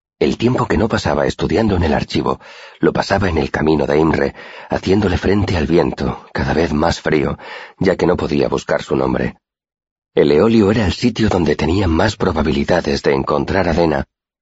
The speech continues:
y a medida que el clima empeoraba, cada vez la veía allí con más frecuencia.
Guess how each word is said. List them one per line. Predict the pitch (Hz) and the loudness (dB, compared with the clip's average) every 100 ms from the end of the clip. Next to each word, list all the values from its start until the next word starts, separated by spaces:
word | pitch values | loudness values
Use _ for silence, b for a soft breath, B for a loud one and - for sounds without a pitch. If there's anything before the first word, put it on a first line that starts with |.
| _ _ - | _ _ -2
y | 76 | 0
a | |
medida | 76 82 95 82 | 4 4 2 2
que | 76 | 0
el | 67 | 0
clima | - 101 82 | 2 2 2
empeoraba, | 71 76 65 76 67 64 b b b - | 2 0 2 0 -2 -6 b b b -6
cada | 69 67 | -2 2
vez | 87 87 | 2 2
la | 85 | 0
veía | 71 71 85 | 2 2 2
allí | 67 73 | 2 0
con | 64 64 | 0 0
más | 64 69 | 0 0
frecuencia. | - 65 69 60 65 64 | 0 0 0 0 -2 -4